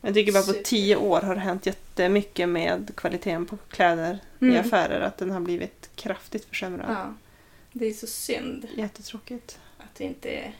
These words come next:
Speaker 2: att vi inte gör i textilier som liksom pallar med att användas.
Speaker 1: Mm.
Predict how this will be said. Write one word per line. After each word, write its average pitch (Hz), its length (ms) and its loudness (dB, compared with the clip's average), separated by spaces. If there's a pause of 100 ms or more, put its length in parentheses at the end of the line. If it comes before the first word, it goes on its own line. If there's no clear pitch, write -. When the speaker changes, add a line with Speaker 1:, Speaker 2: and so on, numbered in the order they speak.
(560)
Speaker 2:
att 214 180 -14
vi 196 40 -6
inte 190 160 -10
gör 180 480 0
i 180 60 -6
textilier 175 680 -6
som - 460 -10 (400)
liksom - 260 -10 (520)
pallar 190 480 0
med 190 360 -6
att - 60 -14
användas. 185 720 -6 (140)
Speaker 1:
Mm. 196 420 0